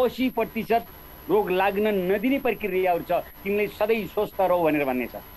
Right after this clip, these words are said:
तर अरू पद्धतिमा के छ, रोग लागेपछि मात्रै उपचार छ। त्यसैले आ-, आयुर्वेदले भन्छ, हाम्रो जुन प्रकारले अहिले कोभिड छ, चाहिँ, चाहिँ कोरोना सम्बन्धीको जुन प्रकारको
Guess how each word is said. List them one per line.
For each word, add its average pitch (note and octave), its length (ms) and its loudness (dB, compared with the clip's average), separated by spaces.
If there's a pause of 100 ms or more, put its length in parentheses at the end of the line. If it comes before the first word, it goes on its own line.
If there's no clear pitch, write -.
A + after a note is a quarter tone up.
(200)
तर F#3 120 6 (400)
अरू G#3+ 300 4
पद्धतिमा A3 480 2
के G#3+ 180 -2
छ, G#3+ 60 -2
रोग G3 280 2
लागेपछि F#3+ 460 0
मात्रै F#3+ 180 -2
उपचार D3 440 -2
छ। - 20 -10 (400)
त्यसैले G3+ 460 6 (320)
आ-, D3 240 4
आयुर्वेदले A3 420 4
भन्छ, G3 160 4
हाम्रो F#3 680 2
जुन F#3+ 240 -2
प्रकारले F#3 380 0
अहिले F#3 120 0
कोभिड F3+ 340 -2
छ, - 100 -18
चाहिँ, E3+ 400 2
चाहिँ E3+ 200 -4
कोरोना D#3+ 320 0
सम्बन्धीको D#3+ 500 -2
जुन D#3+ 180 -4
प्रकारको D#3 480 0